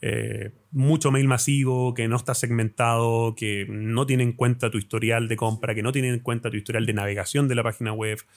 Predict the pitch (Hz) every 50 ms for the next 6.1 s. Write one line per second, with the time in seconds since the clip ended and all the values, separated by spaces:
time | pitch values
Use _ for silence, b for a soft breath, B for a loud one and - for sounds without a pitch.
0 | B B 127 B B B B B B _ - - - - - 120 120 117 113 107
1 | 104 98 98 - - - - - 104 - 110 104 104 101 - 127 131 127 113 113
2 | - - _ - - _ - 104 104 104 101 104 110 110 110 107 101 _ _ _
3 | _ _ _ _ _ _ _ _ _ _ _ _ _ - - 127 120 135 131 131
4 | 131 123 127 127 143 139 135 139 139 139 127 120 143 151 156 151 147 160 156 156
5 | 156 151 135 120 123 120 - 135 127 127 123 117 123 127 131 123 120 123 123 120
6 | 120 120